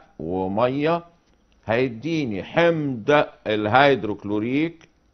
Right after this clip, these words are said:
اتش سي ال، ولأنه حمض قوي، حمض الهيدروكلوريك حمض قوي، فيتأين يتفكك كليا في الماء إلى أيونات الهيدروجين الموجبة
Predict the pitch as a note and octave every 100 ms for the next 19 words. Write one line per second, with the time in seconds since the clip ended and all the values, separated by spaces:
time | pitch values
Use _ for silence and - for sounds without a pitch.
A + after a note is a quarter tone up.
0 | - A2+ A#2+ - F2 E2 - F#2 F#2 A#2
1 | C#3+ D3 - _ _ - G#2 B2+ B2+ E3+
2 | D3+ A#2+ G#2 D3+ D3 B2+ F2 G2+ - C3+
3 | C3+ D#3 E3+ E3+ _ _ _ A#2+ C3 A#2
4 | F#2+ F2+ F2+ F#2+ F#2+ A2 B2 - A#2+ A2
5 | G2 - B2 C#3 D3+ _ _ - A2+ A#2
6 | A#2 B2 A2 A#2+ C#3+ C3 A#2+ C3+ C#3+ B2+
7 | - _ - F#2 A#2 A#2 A2 C#3+ D3 -
8 | A2 G2+ - A2 G#2+ C#3 C3+ A2+ G#2 A#2
9 | G2+ A2+ D3 E3 - _ - G2 G#2+ F#2+
10 | G2+ G2+ A2 C3+ D3+ D#3 D#3 - G#2 G#2
11 | B2+ C3+ A#2+ A#2 G2+ A#2 C3+ A2+ F2+ F2+
12 | F#2+ G2 G#2 C#3 D3+ E3